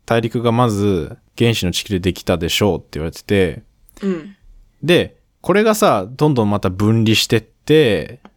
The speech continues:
Speaker 1: で、またぶつかったらでっかい大陸になってみたいのが、
Speaker 2: うん。
Speaker 1: まあ、少なくとも三回くらいは起きてるよねって言われてるんだよね、今の地球って。
Speaker 2: え、ちょっと待って。一番初めにあったコロンビア大陸っていうのは、
Speaker 1: うん。
Speaker 2: 本当に一番初めからあっ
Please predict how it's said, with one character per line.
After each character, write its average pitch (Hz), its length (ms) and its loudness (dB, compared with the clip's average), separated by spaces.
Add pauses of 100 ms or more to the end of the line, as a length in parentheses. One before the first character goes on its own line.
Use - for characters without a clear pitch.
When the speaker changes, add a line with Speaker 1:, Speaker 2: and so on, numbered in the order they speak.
(120)
Speaker 1:
で、 127 120 2
ま 110 160 0
た 156 100 0
ぶ 135 160 0
つ - 100 -8
か 165 100 0
っ - 80 -14
た 101 100 0
ら 90 60 0
で 95 120 -4
っ - 60 -10
か - 180 -2
い 90 40 -2
大 90 120 -2
陸 90 160 -6
に 90 60 -2
な 92 80 0
っ 90 40 -8
て - 160 -6
み 80 100 -6
た 73 100 -6
い - 20 -6
の 76 120 -8
が、 92 400 -2 (320)
Speaker 2:
う 208 100 -8
ん。 185 120 -6
Speaker 1:
ま 196 40 -2
あ、 196 40 0
少 - 200 -2
な 262 100 2
く - 80 -12
と - 80 -2
も 127 100 0
三 196 360 0
回 214 280 4
く 233 140 0
ら 196 100 4
い 139 40 6
は 110 100 2 (100)
起 - 100 -16
き - 40 -18
て 98 80 -2
る 87 60 -6
よ 80 100 -6
ね 82 80 -6
っ 78 40 -10
て - 80 -20
言 78 80 -6
わ - 20 -6
れ 78 60 -8
て 71 80 -12
る 73 60 -10
ん 65 40 -12
だ 62 80 -12
よ 55 60 -14
ね、 - 80 -20 (200)
今 92 160 -4
の 78 60 -4
地 - 100 -10
球 - 120 -14
っ - 20 -12
て。 - 220 -20 (200)
Speaker 2:
え、 240 80 -2
ち 240 80 -16
ょ - 20 -14
っ - 20 -20
と 240 100 0
待 190 160 -2
っ - 20 -20
て。 - 320 -12
一 220 240 -6
番 294 160 -2
初 302 300 -6
め 285 100 -4
に 269 120 -4
あ 277 40 -4
っ 311 80 -12
た 190 120 -6
コ 196 120 -2
ロ 202 100 2
ン 208 100 -2
ビ 208 80 0
ア 202 80 -2
大 202 260 -4
陸 190 220 -4
っ - 20 -2
て - 240 -8
い 175 180 -2
う 170 40 -6
の 165 160 -10
は、 180 440 0 (300)
Speaker 1:
う 110 100 -2
ん。 85 300 -2 (220)
Speaker 2:
本 294 220 -4
当 311 120 0
に 277 100 4
一 262 140 0
番 277 120 2
初 254 200 0
め 247 80 0
か 240 100 -2
ら 214 80 0
あ 214 40 0
っ 214 120 -12